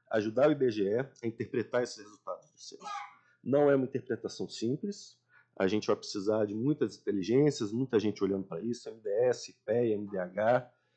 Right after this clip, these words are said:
é, gente que tem conhecimento também dos municípios, talvez Belo Horizonte, o pessoal da fipe, é, de São Paulo é muito bom. A gente tem que botar todo mundo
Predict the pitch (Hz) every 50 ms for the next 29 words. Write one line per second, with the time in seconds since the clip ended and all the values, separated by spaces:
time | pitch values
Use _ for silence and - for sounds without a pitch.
0 | _ _ _ _ _ _ 95 95 101 101 101 101 98 95 92 87 123 139 131 -
1 | - - - - _ _ _ _ _ _ _ _ _ - 139 139 139 143 131 117
2 | - - 127 120 117 - 117 120 113 98 104 107 101 95 - - 147 151 147 151
3 | - - 127 113 123 131 120 117 113 107 101 92 90 107 120 127 135 139 131 131
4 | - - - - - - 127 131 127 110 - - - - 131 135 139 135 - 107
5 | 101 95 - - 101 95 - - 104 98 - 107 107 101 110 139 156 - 107 104
6 | 104 104 107 123 131 139 135 - _ _ _ _ - 95 107 117 113 - 131 123
7 | - 139 139 143 151 139 - 185 196 196 190 160 147 143 147 160 180 190 190 185